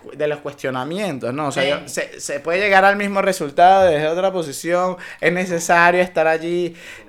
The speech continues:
Speaker 1: secar el piso, o, o, o la producción, el mismo director vio un ambiente y diría, "Marico, esto hay que, esto
Speaker 2: Mira.
Speaker 1: hay que, hay que reflejarlo en el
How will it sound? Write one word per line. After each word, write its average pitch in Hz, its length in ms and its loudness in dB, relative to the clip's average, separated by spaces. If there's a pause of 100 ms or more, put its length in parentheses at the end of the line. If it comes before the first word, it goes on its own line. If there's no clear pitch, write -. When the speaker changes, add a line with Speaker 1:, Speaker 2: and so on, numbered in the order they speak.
(120)
Speaker 1:
secar 180 500 6
el 180 160 2
piso, 190 340 -6
o, 160 240 -8
o, 185 220 0
o 185 100 0
la 170 220 2
producción, 170 540 -2
el 160 100 -4
mismo 180 300 -8
director 165 680 -6 (460)
vio 180 720 -2 (320)
un 175 180 -10
ambiente 180 480 -4
y 165 60 -6
diría, 147 180 -6
"Marico, 139 240 -10
esto 123 220 -14
hay 120 80 -12
que, 143 60 -10
esto 143 100 -16 (680)
Speaker 2:
Mira. 196 120 0
Speaker 1:
hay 180 80 0
que, 190 320 -6
hay 175 140 -2
que 180 100 -6
reflejarlo 175 600 -2
en 143 80 -8
el 143 120 -4